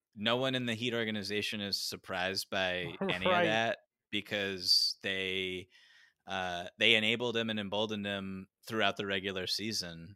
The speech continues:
Speaker 1: to have the ball in his hands, to take big shots, to set up others, to run pick and roll. Like, he wasn't a spot up shooter, so it's not,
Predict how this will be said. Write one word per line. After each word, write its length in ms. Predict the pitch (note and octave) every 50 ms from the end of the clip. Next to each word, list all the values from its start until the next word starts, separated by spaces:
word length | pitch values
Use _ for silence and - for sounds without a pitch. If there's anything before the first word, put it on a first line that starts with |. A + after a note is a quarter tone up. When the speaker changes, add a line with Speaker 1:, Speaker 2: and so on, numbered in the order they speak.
| - _
Speaker 1:
to 480 | - - G2 F#2 F2+ F2+ F2+ F2 F2 F2+ -
have 220 | G#2+ G2+ G2 D#2+
the 80 | G2+ F2
ball 240 | F#2+ F#2+ G2+ G2+
in 80 | F#2+ F#2
his 160 | F2 E2+ -
hands, 520 | F2+ F2 E2+ E2+ E2 E2 E2 D#2+ - - - -
to 360 | - F#2 F2 E2+ E2+ E2 D#2+ -
take 280 | - - G#2 G2 - -
big 180 | G2+ F#2+ F2+
shots, 720 | - - - G2+ G2 F2+ E2+ E2 - - - - - - - -
to 460 | - F#2+ F2 E2+ E2+ E2+ E2+ E2 E2 - - - - - - -
set 280 | - - - G2+ G2
up 120 | G2+ F#2+ -
others, 300 | G#2+ G#2 G2 F#2+ F#2 -
to 100 | - F#2
run 220 | F2 F#2 F#2+ G2+ G2
pick 220 | - A2+ G#2+ - G2+
and 120 | F#2+ F#2
roll. 380 | G2 G2 G2 F#2+ F2+ E2+ E2 F2+
Like, 200 | F2+ F2+ F2 -
he 100 | - A#2
wasn't 320 | G2+ G#2 G2+ G#2+ A2+ A2 G#2+
a 40 | F#2+
spot 340 | - - - G#2 G#2 G2
up 140 | G2+ F#2+ -
shooter, 380 | - - - A2 G#2+ G2 F2+ F2
so 160 | - - G2
it's 180 | F#2 F2+ - -
not, 180 | G#2 F#2+ F#2 -